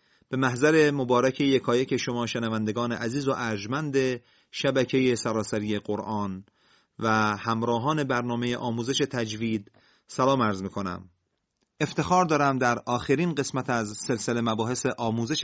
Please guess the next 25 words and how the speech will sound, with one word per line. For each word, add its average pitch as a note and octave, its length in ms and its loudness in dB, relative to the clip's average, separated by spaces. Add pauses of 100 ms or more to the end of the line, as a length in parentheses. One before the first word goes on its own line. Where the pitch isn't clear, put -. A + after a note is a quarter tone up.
تجوید G#2+ 360 -2
قرآن G2+ 680 -4 (560)
در A2+ 300 2
جلسه G#2+ 460 -2
هشتادم A#2+ 880 -2 (420)
در B2 120 0
خدمت C3 380 0
شما A#2+ 300 0
بزرگواران A2 600 0
و A2 80 -2
سروران A2 480 -2
باشم D3+ 400 -2 (560)
و A#2 380 2
آخرین C#3+ 600 2
مطلب A2 560 0 (480)
در A2 400 4 (400)
قرائت A#2+ 380 2
حفص B2 320 -2
از A2+ 160 0
عاصم A2+ 420 -2
رو C#3 400 0 (320)
خدمت A2+ 440 -4
شما A2+ 340 0
تقدیم A2+ 420 0
بکنم. F2+ 480 -6